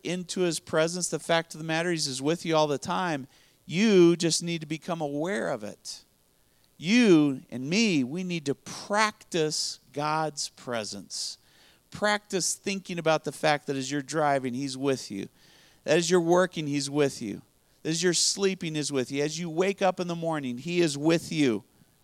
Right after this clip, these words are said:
What incredible benefits are there of being in God's presence? Now, God's presence is every-, everywhere. He's omnipresent. He's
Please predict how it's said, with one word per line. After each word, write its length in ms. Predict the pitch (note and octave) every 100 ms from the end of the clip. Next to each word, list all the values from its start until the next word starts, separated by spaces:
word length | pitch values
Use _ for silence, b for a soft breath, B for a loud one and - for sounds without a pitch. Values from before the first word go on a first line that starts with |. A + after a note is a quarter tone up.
| b b b b b b b
What 300 | C#3 F#3 B3+ -
incredible 840 | G3 E3+ - - G3 A3 G#3 G3+
benefits 680 | E3+ D3 G3 G#3 - E3 -
are 220 | D#3+ E3+
there 200 | E3+ E3
of 220 | C#3+ B2+ -
being 480 | F#3 F#3+ F#3+ F#3+
in 260 | F#3 D3+ D3+
God's 420 | D3 D#3 D#3 D#3
presence? 560 | - D#3+ D3+ C3+ G#2+ -
Now, 260 | D3 C3+ - b b b b b -
God's 340 | C4 B3+ F3+
presence 480 | - B3 A#3 F#3+ E3
is 140 | D#3
every-, 420 | G#3 A3+ E3+ C3+ G#2+ -
everywhere. 540 | G#3 F#3 C3+ C3 C#3+
He's 280 | D3+ D3 - -
omnipresent. 1120 | F3+ A3 G#3+ G3+ F3 - G#3+ A3 E3+ E3 F3+
He's 240 | F#3 D#3